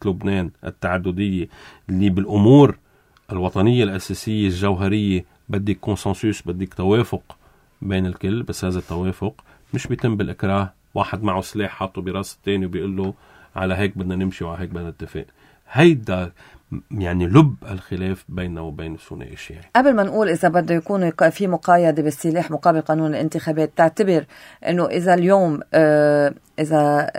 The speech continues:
Speaker 2: أتى الرد اللبناني غير متوافق مع الرغبة الدولية أو غير، يعني، متوافق أكثر مع رغبة يمكن حزب الله إلى حد ما بالمداورة، أتخشى أن، آه، أن تعود الحرب؟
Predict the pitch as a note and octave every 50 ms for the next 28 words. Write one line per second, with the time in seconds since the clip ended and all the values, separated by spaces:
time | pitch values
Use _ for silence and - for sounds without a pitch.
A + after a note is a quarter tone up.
0 | - - - G#3+ G#3 - F3+ C#3+ A2+ D#3 D3+ E3+ F3+ E3 D3+ D3+ C#3+ D3+ D3 D3+
1 | D#3 D#3 D3 D3 D3 C#3+ C#3 C#3 C#3 - - - _ _ - - D#3+ E3+ A#3 C#4
2 | C#4 G#3 E3+ D#3 D#3 D3+ - C#3+ C3+ C#3 D3 C#3 C3+ - C#3 C#3 - D3 D3+ C#3+
3 | - - D3+ C#3 D#3 C#3+ D3+ C3+ C3 C3 - C3+ C3 C3 B2+ C3 A#2+ A#2 A#2+ B2+
4 | C3 C3 _ _ _ _ _ _ _ _ _ _ _ _ - - D#3+ D#3+ D#3+ D#3+
5 | D#3 D#3 D3+ C#3+ F#3+ G3 G3 F#3 F3+ F3 F3 F3 D#3+ - G#2 D#3+ D#3+ D#3+ D#3+ E3+
6 | F#3+ - G3+ G3+ G#3 G3+ - G3 - - A#3 - - G#3 F#3+ F#3 F3+ F3+ F3 F3
7 | F3 F3 F3 F3+ - - D#3+ E3 F3 E3+ E3 D#3+ D3+ - E3 D#3+ D3+ - D#3+ C#3+
8 | C#3+ - - D#3+ C#3 D#3 - - - D#3+ C#3+ C3+ E2 D2 G2+ C#3+ - D#3 C#3+ D3
9 | D3 C#3+ D3 C#3+ C#3 C3+ D3+ D3 C#3 C#3 C#3+ C#3+ C#3 D3 C#3 C#3 C3 C3 C3 C3
10 | C3 - - - - - - - _ - - - - - B3+ - - - - D#3+
11 | C3 B2+ C3 - - _ _ _ _ - - - E3+ F3 F3 E3+ E3+ D#3+ D#3 D#3
12 | D#3 D#3 D3+ D3 D3 D3+ C#3+ C#3 - - - _ _ - E3 D#3 - C#3+ C#3 E3
13 | E3 D3 C3+ - - C#3+ D3 E3+